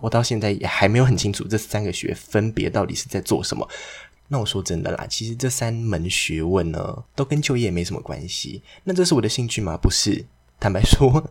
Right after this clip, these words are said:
<laughs> 就是那种比较学术派的人会喜欢的东西。那其实以诺呢，是一个蛮肤浅的人，你们应该也知道。我比较喜欢具体一点的东西，我比较喜欢可以发财的东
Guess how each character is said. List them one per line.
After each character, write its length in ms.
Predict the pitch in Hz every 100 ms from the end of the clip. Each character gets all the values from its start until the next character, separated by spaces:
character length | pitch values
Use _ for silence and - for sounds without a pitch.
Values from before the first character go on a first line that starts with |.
| - -
<laughs> 320 | 180 165 - -
就 100 | 117
是 60 |
那 80 | 120
种 100 | 113 87 110
比 80 | 104
较 80 | 113
学 440 | - - 95 90
术 340 | - 120 90 -
派 280 | - 107
的 160 | - -
人 360 | 87 87 82 98
会 140 | 123
喜 320 | 117 - -
欢 140 | 92 104
的 100 | 98
东 300 | - 90 98
西。 320 | - - 120 - - - -
那 80 | 185
其 120 | 151
实 140 | 143
以 160 | 135 104
诺 160 | 131
呢， 140 | 127 113
是 100 | 139
一 40 |
个 60 | 127
蛮 200 | 98 98
肤 200 | - 104
浅 220 | - 113
的 80 | 50
人， 180 | - -
你 60 | 95
们 120 | 92
应 40 | 113
该 120 | 110
也 160 | 110 -
知 200 | - -
道。 220 | - - - - - -
我 60 |
比 40 | 139
较 60 |
喜 220 | 160 - 95
欢 200 | 110 113
具 220 | - 120
体 220 | - -
一 80 | 113
点 180 | 95 78
的 60 |
东 260 | 76 85 90
西， 220 | 90 -
我 60 | 120
比 80 | 131
较 40 |
喜 240 | 131 104
欢 240 | 92 95 98 _
可 140 | - 123
以 40 |
发 220 | 113 104
财 180 | 107 98
的 120 | 95
东 180 | 123 151